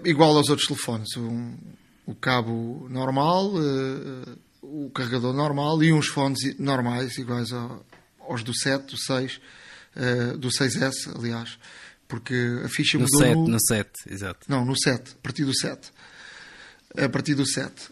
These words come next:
Speaker 1: eh, portanto, eh, traz um, uns, uns fones com, já com o Lightning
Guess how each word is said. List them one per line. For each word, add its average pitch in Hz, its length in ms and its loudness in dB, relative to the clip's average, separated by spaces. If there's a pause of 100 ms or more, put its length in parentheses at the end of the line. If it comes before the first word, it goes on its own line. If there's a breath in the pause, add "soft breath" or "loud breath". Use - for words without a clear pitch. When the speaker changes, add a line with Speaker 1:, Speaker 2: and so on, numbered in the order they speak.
(120)
Speaker 1:
eh, 127 240 -2
portanto, - 540 -6 (420 loud breath)
eh, 123 260 -2
traz 131 320 0
um, 127 340 -4 (300)
uns, 123 560 -4
uns 123 240 -8
fones 131 400 -2
com, 123 580 -6
já 127 160 -2
com 123 160 -6
o 120 220 -2
Lightning 143 440 -2